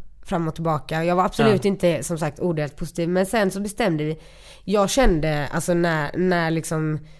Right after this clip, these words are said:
Speaker 1: när push came to shove så kände jag, jag kan inte tacka nej till det här.
Speaker 2: Nej.
Speaker 1: Det går
Speaker 2: Det
Speaker 1: inte.
Speaker 2: känns som man får ju en chans, liksom.
Speaker 1: Ja.
Speaker 2: Ja.
Speaker 1: Vissa blir säkert tillfrågade
Speaker 2: Mm.
Speaker 1: flera, flera gånger,
Speaker 2: Mm.
Speaker 1: men jag är inte en, jag är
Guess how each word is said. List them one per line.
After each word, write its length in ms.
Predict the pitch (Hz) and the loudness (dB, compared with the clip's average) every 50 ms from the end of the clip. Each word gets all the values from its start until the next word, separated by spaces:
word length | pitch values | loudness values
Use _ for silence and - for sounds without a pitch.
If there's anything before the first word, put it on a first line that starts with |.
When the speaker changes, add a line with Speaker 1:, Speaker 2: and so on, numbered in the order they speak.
| - - - - - - - | -20 -20 -20 -20 -20 -20 -6
Speaker 1:
när 160 | - 180 175 | -2 -2 -2
push 380 | 170 - - 190 175 - - - | 2 2 2 2 2 0 -4 -6
came 360 | - 190 170 156 151 156 156 | -4 -2 -2 -2 -2 -4 -6
to 240 | 135 - - - 170 | -10 -10 -10 -8 -6
shove 340 | - - - 233 247 220 175 | -4 0 2 2 2 2 0
så 140 | 143 - 180 | -4 -4 -4
kände 260 | - 190 175 165 151 | -2 -2 -2 -2 -2
jag, 120 | 147 147 | -2 -2
jag 200 | 151 160 156 - | -4 -4 -6 -6
kan 420 | - - - - 285 277 233 233 226 | -6 -4 -2 0 0 2 2 2 2
inte 240 | 220 185 - - 143 | 2 0 -2 -4 -6
tacka 280 | - 160 151 - 160 | -6 -6 -6 -4 -4
nej 200 | 151 151 151 151 | -4 -4 -4 -6
till 140 | 143 - 156 | -8 -8 -8
det 60 | 151 | -8
här. 240 | 156 160 - - - - | -8 -8 -8 -12 -14 -8
Speaker 2:
Nej. 320 | - 123 127 127 135 135 - - - | -4 -2 -2 -2 -2 -4 -8 -12 -6
Speaker 1:
Det 100 | - 180 | -4 -2
går 220 | 170 175 160 147 | 0 0 0 2
Speaker 2:
Det 80 | 147 165 | 2 2
Speaker 1:
inte. 100 | 151 - | 2 2
Speaker 2:
känns 180 | - 143 127 - | 0 -2 -2 -2
som 100 | - 127 | -2 -2
man 120 | 127 123 | -2 -2
får 220 | - 143 135 131 | -2 -2 0 0
ju 60 | 131 127 | 0 0
en 140 | 120 113 | 0 -2
chans, 380 | - - 120 104 85 - - - | -2 -2 -2 -2 -2 -6 -6 -8
liksom. 260 | - - - - - - - - - - - - | -8 -8 -10 -10 -12 -12 -12 -12 -12 -12 -10 0
Speaker 1:
Ja. 320 | - 294 285 226 190 196 196 196 - | 4 6 6 6 6 4 2 -2 -6
Speaker 2:
Ja. 260 | - 120 107 - 123 - - - - - - - - - - - - - - - - - - - - - - - | -6 -4 -4 -4 -6 -12 -14 -16 -18 -18 -16 -16 -14 -14 -14 -14 -14 -14 -14 -14 -16 -14 -16 -16 -16 -16 -6 0
Speaker 1:
Vissa 400 | 202 247 220 - - - 262 269 | 2 2 2 2 2 4 4 4
blir 180 | 247 277 285 | 6 4 4
säkert 440 | 240 - 185 139 - - - - - | 4 2 0 -2 -2 -8 -12 -12 -10
tillfrågade 480 | - 170 165 135 131 - - - 117 120 | -6 -4 -4 -4 -6 -8 -10 -8 -6 -6
Speaker 2:
Mm. 120 | 143 - | -6 -6
Speaker 1:
flera, 320 | - - 165 147 139 135 135 | -6 -4 -4 -4 -4 -6 -8
flera 220 | - 147 143 143 | -8 -10 -10 -8
gånger, 360 | 139 160 170 156 143 151 180 | -4 -2 -2 -2 0 2 2
Speaker 2:
Mm. 140 | 208 190 175 | 2 4 4
Speaker 1:
men 160 | 175 175 170 | 2 2 4
jag 200 | 180 185 190 202 | 4 6 6 6
är 40 | 208 | 4
inte 200 | 202 196 - 175 | 4 2 0 0
en, 380 | 156 143 143 139 139 143 143 - | 0 0 -2 -4 -4 -6 -8 -6
jag 180 | - 170 175 | -4 -2 0
är 40 | 175 | 0